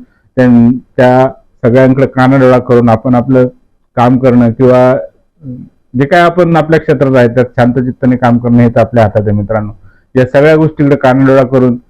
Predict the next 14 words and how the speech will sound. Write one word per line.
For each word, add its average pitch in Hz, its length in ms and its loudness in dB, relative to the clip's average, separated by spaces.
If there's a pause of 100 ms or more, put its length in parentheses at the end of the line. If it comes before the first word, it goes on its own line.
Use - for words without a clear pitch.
(280)
सरकार 135 320 0
सरकारचं 123 580 -2
काम 123 260 0
करणार 120 320 0
आहे, 113 80 4
आंदोलक 120 400 2
आंदोलकांचं 120 540 0
काम 117 220 -2
करणार 110 300 -4
आहे, 104 80 -10
परंतु 120 360 -4
हे 131 160 2
जे 131 120 -4
काही 156 180 0